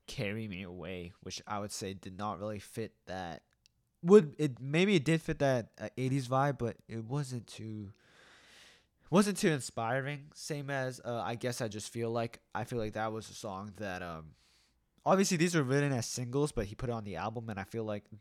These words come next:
though these aren't really, like, those songs were, like, not really, they, they, they definitely got, like, dull after a while,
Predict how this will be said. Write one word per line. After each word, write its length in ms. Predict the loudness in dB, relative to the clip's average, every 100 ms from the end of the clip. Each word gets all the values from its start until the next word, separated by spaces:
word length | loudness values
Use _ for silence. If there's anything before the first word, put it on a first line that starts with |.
| -14 -4
though 300 | -2 -2 -6
these 300 | -8 -6 -8 -4
aren't 240 | -4 -2
really, 180 | -4 -4
like, 280 | -4 -8 -10 _ _ _ 2
those 180 | 2 4
songs 300 | 2 2 0
were, 80 |
like, 200 | -2 -2
not 220 | -2 -4 -4
really, 400 | -6 -6 -8 -12 _ -20 -20 -20 -20 -20 -20 _ _ -20 -20 _ _ _ -2
they, 220 | 4 4
they, 180 | 4 0 -2 -6
they 80 | -2
definitely 320 | 2 2 2
got, 140 | 4 6
like, 200 | 4 2
dull 280 | 2 4
after 280 | 2 -2 -6
a 40 | -6
while, 440 | -4 -2 -4 -8